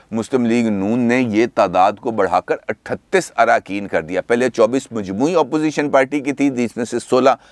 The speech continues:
अ, मुस्लिम लीग नून के थे, छः पीपल्स पार्टी के साथ थे और दो मौलाना फजलुर रहमान साहब के साथ थे। अब मुस्लिम लीग नून कहती है कि अट्ठतीस अरकान हमारे साथ हैं, तो ये अट्ठतीस अरकान आएंगे कहाँ से?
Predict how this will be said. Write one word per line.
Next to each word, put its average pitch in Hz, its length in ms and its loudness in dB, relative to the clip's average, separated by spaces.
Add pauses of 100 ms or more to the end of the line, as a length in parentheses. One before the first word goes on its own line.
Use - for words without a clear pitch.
(240)
अ, 110 120 2
मुस्लिम 117 320 -4
लीग 120 180 -2
नून 104 280 -2
के 143 140 4
थे, 135 240 0
छः 123 260 0
पीपल्स 101 320 -6
पार्टी 104 320 0
के 139 100 -2
साथ 127 220 2
थे 131 260 2
और 107 240 0
दो 110 340 0 (380)
मौलाना 131 320 2
फजलुर 110 280 -6
रहमान 95 260 -2
साहब 82 220 -6
के 87 80 -6
साथ 71 280 -6
थे। 78 80 -10 (260)
अब 151 140 4
मुस्लिम 151 300 0
लीग 139 180 2
नून 135 160 0
कहती 143 260 -2
है 160 120 4
कि 143 100 -6
अट्ठतीस - 580 -4
अरकान 117 520 0
हमारे 90 280 -2
साथ 95 180 -2
हैं, 123 160 -6
तो 143 100 -4
ये 135 100 0
अट्ठतीस 101 440 -6
अरकान 110 640 0
आएंगे 101 360 0
कहाँ 92 260 0
से? 80 160 -8